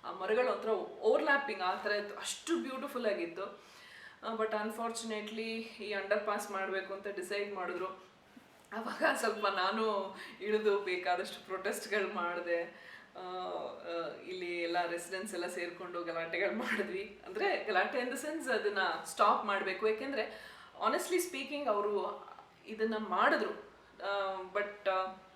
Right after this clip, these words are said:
ಇವತ್ವರೆಗೂ ಅದರಿಂದ ಹಂಡ್ರೆಡ್ ಪರ್ಸೆಂಟ್ ಏನೂ ಉಪಯೋಗ ಆಗಿಲ್ಲ. ಆ, ಅವ್ರು ಏನು ಟ್ರಾಫಿಕ್‌ನ ಪ್ರಿವೆಂಟ್ ಮಾಡ್ತೀವಿ, ಆ, ಅದಂತೆಲ್ಲ ಏನೇನು ಅದು, ಆ, ಸರಿ ಹೋಗುತ್ತೆ ಅಂತ ಆ ಒಂದು ಭರವಸೆ ಮೇಲೆ ಮಾಡಿದ್ರು. ಆ,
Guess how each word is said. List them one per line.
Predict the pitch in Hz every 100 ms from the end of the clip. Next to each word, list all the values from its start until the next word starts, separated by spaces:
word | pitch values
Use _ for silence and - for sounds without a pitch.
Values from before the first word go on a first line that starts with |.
| - 220
ಇವತ್ವರೆಗೂ | 233 277 269 233 247
ಅದರಿಂದ | 233 - 180 202 214
ಹಂಡ್ರೆಡ್ | 226 233 185 202 247 -
ಪರ್ಸೆಂಟ್ | 214 208 226 220 175
ಏನೂ | 190 220
ಉಪಯೋಗ | 180 - 185 180
ಆಗಿಲ್ಲ. | 151 143 165 143 - - - - - - - - -
ಆ, | - 156
ಅವ್ರು | 170 170
ಏನು | 175 196 202 180 170 165
ಟ್ರಾಫಿಕ್‌ನ | 170 175 185 196
ಪ್ರಿವೆಂಟ್ | 180 175 175 185 208
ಮಾಡ್ತೀವಿ, | 175 175 175 175 175 175 170
ಆ, | 165
ಅದಂತೆಲ್ಲ | 160 165 165 165 175 180
ಏನೇನು | 185 175 180 196 180
ಅದು, | 170 170
ಆ, | 156 - - 139 135
ಸರಿ | 170 190 240
ಹೋಗುತ್ತೆ | 214 202 208 202
ಅಂತ | 190 180 175 156 -
ಆ | 180 190
ಒಂದು | 202 196 185 175
ಭರವಸೆ | 170 175 202 - 220
ಮೇಲೆ | 220 202
ಮಾಡಿದ್ರು. | 175 160 156 156 165 - - - - -
ಆ, | 185 190